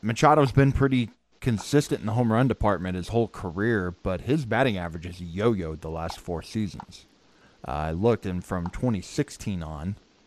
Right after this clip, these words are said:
his batting averages have been two ninety-four, two fifty-nine, two ninety-seven, two fifty-six, and three oh four. Now,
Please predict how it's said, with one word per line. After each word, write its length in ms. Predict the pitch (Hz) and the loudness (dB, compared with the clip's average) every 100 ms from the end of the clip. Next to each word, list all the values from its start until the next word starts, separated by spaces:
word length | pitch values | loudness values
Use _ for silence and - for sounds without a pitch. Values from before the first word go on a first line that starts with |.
| _ | _
his 360 | - 101 92 85 | -4 -2 -2 -4
batting 300 | - 107 98 | -2 -2 0
averages 440 | 92 95 87 95 | -2 -2 -4 -4
have 120 | - 85 | -4 -4
been 220 | 90 85 | -4 -4
two 160 | - | 0
ninety-four, 760 | 147 147 147 139 104 90 90 92 _ _ _ _ | 4 4 2 0 0 0 0 -2 _ _ _ _
two 160 | - 127 | -4 0
fifty-nine, 720 | 143 139 143 120 87 87 90 - _ _ _ - | 2 2 2 0 0 -2 -4 -6 _ _ _ -4
two 120 | 120 | 2
ninety-seven, 800 | 127 120 117 113 92 90 87 92 | 4 2 2 0 0 0 -2 -2
two 160 | - 123 | -4 -4
fifty-six, 680 | - 113 104 - 107 104 98 | -2 -4 -4 -4 -2 -2 -4
and 140 | 85 | -6
three 220 | 87 98 | -4 -2
oh 100 | 98 | 0
four. 460 | 92 - 82 - - _ _ _ _ _ _ - | -2 -6 -10 -10 -16 _ _ _ _ _ _ -2
Now, 300 | 113 110 | 2 2